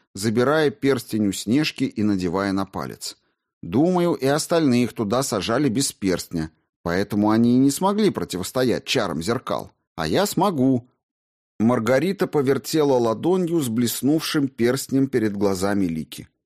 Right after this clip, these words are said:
«Да ты даже не умеешь им пользоваться», простонала Лика. «Куда тебе против такой магии?»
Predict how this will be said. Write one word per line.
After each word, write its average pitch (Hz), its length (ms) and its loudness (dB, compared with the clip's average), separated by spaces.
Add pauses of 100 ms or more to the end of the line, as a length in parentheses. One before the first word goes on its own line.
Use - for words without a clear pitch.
(260)
«Да 110 140 -6
ты 131 240 -4
даже 131 380 -2
не 120 120 0
умеешь 131 640 2
им 135 140 2
пользоваться», 131 960 0 (340)
простонала 95 640 0
Лика. 80 460 -4 (420)
«Куда 135 460 0
тебе 143 280 0
против 143 460 -2
такой 135 380 0
магии?» 120 580 0